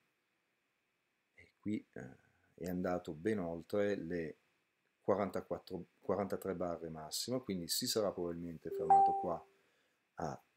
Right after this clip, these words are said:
trentanove, può aver fatto quarantuno, quello che uno vuole, ok? In realtà qui probabilmente quarantuno.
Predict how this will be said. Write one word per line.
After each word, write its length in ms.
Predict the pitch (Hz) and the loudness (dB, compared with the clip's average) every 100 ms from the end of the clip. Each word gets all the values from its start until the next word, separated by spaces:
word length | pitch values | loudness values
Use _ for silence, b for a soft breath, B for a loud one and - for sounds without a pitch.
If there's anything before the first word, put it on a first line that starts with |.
| _ _ | _ _
trentanove, 880 | - 98 101 98 80 117 95 76 - | -2 0 2 0 2 2 2 0 -4
può 200 | 98 87 | -4 -2
aver 180 | 87 92 | -2 -2
fatto 360 | 101 92 90 | -2 -4 -8
quarantuno, 880 | - 107 98 98 - 90 110 82 73 _ | -4 -2 0 -4 -6 -4 -2 -4 -8 _
quello 200 | 110 98 | 0 0
che 100 | 98 | -2
uno 180 | 90 85 | -4 -6
vuole, 500 | 73 69 101 135 - | -6 -6 -4 -6 -6
ok? 520 | - - 67 98 127 - _ _ _ _ _ _ | -10 -6 -4 -4 -6 -8 _ _ _ _ _ _
In 120 | 95 80 | -10 -8
realtà 340 | 80 - 80 | -8 -6 -10
qui 240 | - 82 - _ | -8 -10 -10 _
probabilmente 440 | 73 76 80 85 | -18 -14 -12 -12
quarantuno. 720 | - 78 76 - 71 82 131 | -10 -12 -12 -16 -12 -8 -8